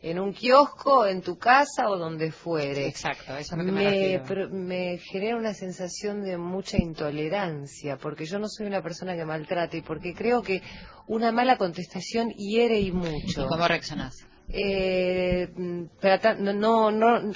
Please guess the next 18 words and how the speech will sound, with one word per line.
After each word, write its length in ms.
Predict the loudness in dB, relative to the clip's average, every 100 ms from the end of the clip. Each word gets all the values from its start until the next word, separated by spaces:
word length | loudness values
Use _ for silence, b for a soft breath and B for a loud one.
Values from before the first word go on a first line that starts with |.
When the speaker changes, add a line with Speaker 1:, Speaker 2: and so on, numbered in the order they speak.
| 2
Speaker 1:
casi 340 | 2 4 2
no 140 | 2
reacciono, 600 | 2 0 -2 0 2 2
pero 160 | 0 0
trato 280 | 0 0 0
de 80 | -2
explicar. 500 | -4 -6 -2 -2 -2
Yo 140 | -6
soy 200 | -8 -4
mucho 280 | -2 -2 -2
de 60 | -2
decir, 240 | -2 -6
"Discúlpame, 640 | -6 -6 0 0 0 -2
¿por 160 | -6 -6
qué 100 | -4
me 120 | -4
tratás 340 | -4 -6 -8 -10
así?". 480 | -10 -8 -8 -10